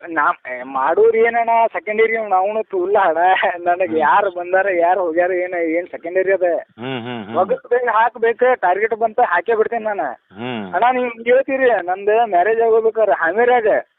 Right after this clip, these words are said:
Speaker 2: ಹ್ಮ್.
Speaker 1: ಇವ್-, ಇವ್ ಇಲ್ಲೇ
Speaker 2: ಹ್ಮ್.
Speaker 1: ಇದ ಬಜರಂಗ್ ದಳದವ್ರು ನಲ್ವತ್ತು ಮಂದಿ ಬಂದ ನನಗ್ ಹೊಡ್ಯಾಕ್ ಬಂದಿದ್ರ,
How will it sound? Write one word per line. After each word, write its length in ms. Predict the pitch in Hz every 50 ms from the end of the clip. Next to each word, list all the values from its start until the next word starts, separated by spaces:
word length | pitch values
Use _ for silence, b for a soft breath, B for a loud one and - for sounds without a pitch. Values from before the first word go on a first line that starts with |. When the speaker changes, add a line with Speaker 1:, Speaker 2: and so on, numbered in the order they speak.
| _ _
Speaker 2:
ಹ್ಮ್. 280 | 135 139 135 120 104 87 _ _ _ _ _ _ _ _ _ _ _ _ _ _ _ _ _ -
Speaker 1:
ಇವ್-, 300 | 339 349 - - - 359
ಇವ್ 80 | 349
ಇಲ್ಲೇ 520 | - 349 175 190 208 494 523 240 170 131 - _ _ _ _ -
Speaker 2:
ಹ್ಮ್. 300 | 135 139 135 120 104 90 - _ _ _ _ _ _ _ _ _ -
Speaker 1:
ಇದ 260 | 180 170 170 185 - 233 233 214 175 156 151 147
ಬಜರಂಗ್ 500 | 147 160 165 170 180 233 240 240 233 208
ದಳದವ್ರು 680 | 240 240 233 226 233 240 240 220 170 160 170 202 226 226
ನಲ್ವತ್ತು 400 | 180 165 170 208 233 240 - 240
ಮಂದಿ 260 | 240 247 233 233 247 226
ಬಂದ 200 | 247 247 226 202
ನನಗ್ 320 | 190 196 214 220 220 196
ಹೊಡ್ಯಾಕ್ 300 | 175 170 185 208 208 208
ಬಂದಿದ್ರ, 280 | 226 233 226 208 208